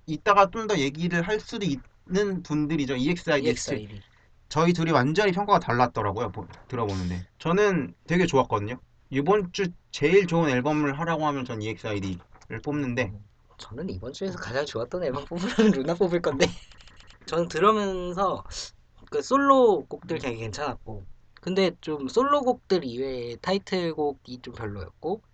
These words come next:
Speaker 2: 그러니까 제가 너무 예전에 핫핑크에서 너무 <laughs> 강렬했던 건지 크게까진 아니었어요, 저는.
Speaker 1: 그러니까 저는 이엑스아이디한테 기대하고 있었던 것들을 다 보여줬다.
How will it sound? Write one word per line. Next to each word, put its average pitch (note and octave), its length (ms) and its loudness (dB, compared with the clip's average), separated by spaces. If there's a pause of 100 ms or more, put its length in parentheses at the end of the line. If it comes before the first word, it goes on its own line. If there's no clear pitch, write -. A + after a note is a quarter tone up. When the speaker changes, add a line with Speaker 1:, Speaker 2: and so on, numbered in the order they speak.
Speaker 2:
그러니까 A2 220 -14 (240)
제가 E3+ 340 8
너무 B2+ 520 -2 (160)
예전에 D#3 360 -4
핫핑크에서 E3+ 680 -2
너무 G#2 320 -6
<laughs> - 640 -8
강렬했던 D#3+ 920 2
건지 A2+ 520 -6 (460)
크게까진 C#3 1160 0
아니었어요, - 480 -12
저는. - 240 -18 (120)
Speaker 1:
그러니까 A#2 220 -14
저는 E3 340 2
이엑스아이디한테 D#3 960 0 (100)
기대하고 D#3 580 0
있었던 A#2+ 600 -4
것들을 A2 1000 -2 (140)
다 E3+ 220 12
보여줬다. C3 600 0